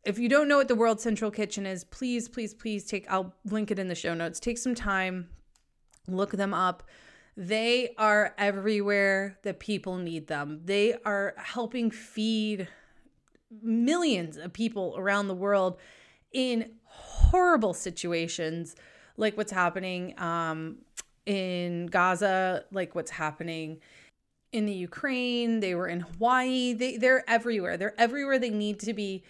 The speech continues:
They are a, if you're looking to give this, this holiday season to, they are a wonderful organization to give to. Um, this cookbook is extremely special because it's telling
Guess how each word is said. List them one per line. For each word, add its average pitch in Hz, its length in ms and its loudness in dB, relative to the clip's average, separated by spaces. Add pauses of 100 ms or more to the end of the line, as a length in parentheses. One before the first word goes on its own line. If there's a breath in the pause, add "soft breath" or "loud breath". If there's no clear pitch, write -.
(600 soft breath)
They 240 160 2
are 220 140 4
a, 214 100 2 (100)
if 214 140 -10
you're 247 100 0
looking 247 300 4
to 254 100 -2
give 196 540 2
this, 208 400 -2 (140)
this 196 200 -2
holiday 196 380 -2
season 196 440 -6
to, 196 220 -4
they 196 140 0
are 185 160 -2
a 185 80 -2
wonderful 220 680 -2
organization 180 640 -4
to 175 60 -4
give 170 280 -4
to. 170 360 -4
Um, 165 320 -6
this 185 180 -4
cookbook 247 680 0
is 190 400 0
extremely 233 560 2
special 196 420 2
because 185 540 -4 (760 loud breath)
it's 240 500 -2
telling 254 760 2